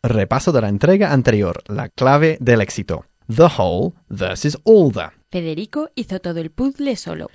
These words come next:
Speaker 1: Federico did the whole jigsaw by himself.
Speaker 2: Todos los coches en el garaje eran españoles.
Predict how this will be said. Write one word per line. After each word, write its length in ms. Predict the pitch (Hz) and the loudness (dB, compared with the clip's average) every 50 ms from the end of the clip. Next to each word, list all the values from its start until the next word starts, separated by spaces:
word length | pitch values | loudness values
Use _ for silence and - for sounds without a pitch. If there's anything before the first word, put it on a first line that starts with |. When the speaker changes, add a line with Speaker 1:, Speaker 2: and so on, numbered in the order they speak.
| _ _ _ | _ _ _
Speaker 1:
Federico 760 | _ - - 113 101 107 104 127 147 147 120 113 143 175 - - | _ -4 -2 -2 0 0 0 0 -2 0 -2 -4 -4 -4 -8 -10
did 500 | 117 110 107 131 147 170 180 185 170 - - 110 | -12 -6 -2 -2 0 0 0 -4 -6 -10 -16 -10
the 100 | - 98 92 - | -10 -10 -4 -2
whole 260 | 120 135 151 170 175 | 0 0 2 0 -2
jigsaw 480 | 160 151 185 180 - - 175 170 175 185 | -2 -4 -6 -8 -4 -2 0 0 0 -2
by 240 | 180 - 101 101 - | -4 -6 -8 -8 -6
himself. 720 | - 120 131 123 - 110 - - - - - - - _ _ _ _ _ _ _ _ - | -4 -4 -6 -4 -4 -6 -8 -8 -14 -20 -20 -20 -20 _ _ _ _ _ _ _ _ -2
Speaker 2:
Todos 320 | - 262 294 294 254 190 | 0 2 2 2 2 0
los 160 | 180 170 - | 0 -4 -4
coches 340 | - 185 175 - - 160 160 | -6 -8 -8 -8 -10 -10 -8
en 120 | 175 175 | -6 -6
el 100 | 165 160 | -6 -6
garaje 500 | 160 165 160 165 214 - - 262 262 349 _ - | -8 -10 -8 -10 -10 -8 -8 -8 -8 -8 _ -10
eran 240 | 170 165 170 170 | -8 -6 -6 -6
españoles. 640 | 156 - - 175 180 220 269 277 240 190 - - - | -8 -8 -10 -8 -6 -4 -4 -4 -6 -8 -12 -16 -20